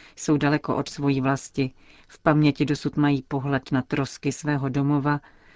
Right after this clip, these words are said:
v srdci strach a často, bohužel, i bolest ze ztráty svých drahých.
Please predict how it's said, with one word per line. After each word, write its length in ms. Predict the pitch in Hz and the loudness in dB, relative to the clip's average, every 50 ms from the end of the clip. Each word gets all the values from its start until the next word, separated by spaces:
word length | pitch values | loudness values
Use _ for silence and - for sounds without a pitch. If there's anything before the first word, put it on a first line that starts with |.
| - _ - | -20 _ -14
v 80 | - | -8
srdci 300 | - 160 - - - 151 | -6 -6 -6 -4 -4 -6
strach 600 | 135 - - - 160 156 151 156 151 - - - - - _ - - | -6 -6 -6 -4 -2 0 0 -2 -4 -8 -14 -20 -20 -20 _ -8 -8
a 40 | 143 | -8
často, 500 | - - - 151 143 - - - 160 156 | -6 -4 -4 -4 -4 -4 -8 -6 -6 -6
bohužel, 640 | 147 143 143 135 139 139 131 139 143 147 143 143 - - | -2 -2 -2 -2 -2 -2 -2 -2 -2 -2 -2 -4 -4 -4
i 100 | - 147 | -2 -2
bolest 420 | 135 131 135 135 131 135 135 - - | -2 -2 -2 -2 -2 -2 -2 -4 -6
ze 180 | 151 127 139 131 | -8 -6 -6 -8
ztráty 440 | - - - 139 127 127 - 139 | -8 -8 -6 -6 -4 -4 -6 -8
svých 300 | 127 - - 139 135 131 | -8 -8 -8 -8 -6 -6
drahých. 580 | 123 123 131 127 113 113 123 - - - - | -6 -4 -4 -4 -4 -4 -6 -8 -10 -14 -20